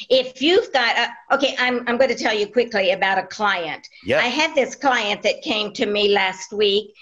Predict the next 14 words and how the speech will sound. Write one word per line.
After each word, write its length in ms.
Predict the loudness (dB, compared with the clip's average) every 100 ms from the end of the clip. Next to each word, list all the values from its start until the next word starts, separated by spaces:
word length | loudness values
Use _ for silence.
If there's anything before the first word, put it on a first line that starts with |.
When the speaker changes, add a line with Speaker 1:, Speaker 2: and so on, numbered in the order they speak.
| -10 -4
Speaker 1:
and 140 | -2
she 180 | 0 0
wants 420 | 2 0 -2 -4
to 120 | -4
start 560 | -4 -2 0 2 2 -2 -8 _ -2
a 260 | 2 0 0
television 720 | 0 0 0 -2 -4 -4 -4
show 580 | 0 2 4 4 0 -4 -6 -4
about 340 | 0 0 0
how 260 | 0 2 2
you 300 | 2 0 2
work 440 | 4 4 2 -4 -2
through 300 | 2 4 2
grief 720 | 2 2 2 2 -6 -16 -20